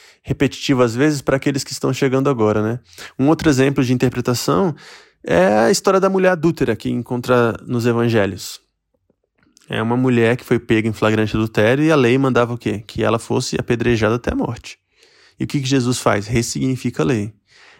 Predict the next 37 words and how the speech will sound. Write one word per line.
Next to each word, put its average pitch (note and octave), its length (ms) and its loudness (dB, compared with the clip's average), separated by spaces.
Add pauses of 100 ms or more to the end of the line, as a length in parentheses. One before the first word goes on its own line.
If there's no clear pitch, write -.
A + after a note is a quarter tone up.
Relativiza B2+ 1040 0 (180)
a - 120 0
lei. B2+ 260 2
O - 640 -20
que B2+ 120 -8
que B2+ 60 -2
Jesus B2 280 2
faz? A2+ 240 0
Dá A2 160 2
uma A2+ 180 0
outra C#3 300 0
interpretação. C#3 640 -2
A A2 60 0
partir C3 280 -2
do C#3+ 120 0
quê? B2 160 -6
Da A2 160 0
lei? B2+ 300 2
Não, G#2+ 280 0
a F#2+ 60 -8
partir A2+ 240 -4
do A2+ 100 -2
amor. B2 440 -2 (580)
É A2 80 -2
por A#2+ 100 0
isso B2 140 0
que - 80 0
a B2+ 40 2
Bíblia A#2+ 260 2
diz A2+ 320 -4
que A2 280 -4 (320)
a G#2+ 120 -2
letra A2 400 2
mata, A#2+ 600 0 (380)
mas A2 220 0
o A#2 40 -4
espírito F3 600 -2